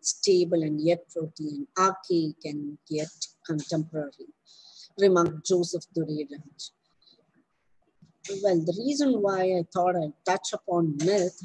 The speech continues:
is, though myth stands for primitive religion, uh,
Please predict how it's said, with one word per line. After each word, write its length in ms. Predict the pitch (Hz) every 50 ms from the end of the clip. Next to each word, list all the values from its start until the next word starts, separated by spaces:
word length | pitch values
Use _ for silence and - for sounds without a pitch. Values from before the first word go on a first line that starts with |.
| - _ -
is, 460 | - 160 160 165 160 156 151 165 165 160 - _ _ _ _ _ _ _ -
though 500 | 277 277 277 277 269 262 262 247 226 214
myth 180 | 226 240 240 - -
stands 420 | - - - - 208 190 170 175
for 200 | - - 185 165 170 _ _ -
primitive 520 | 175 165 180 208 214 - - 226 202 170 160 -
religion, 800 | 151 143 147 156 170 196 208 - - 185 165 156 147 147 165 - _ _ _ _ _ _ _ _ _ _ _ _ _ _ _ _ _ _ _ _ -
uh, 200 | 165 160 160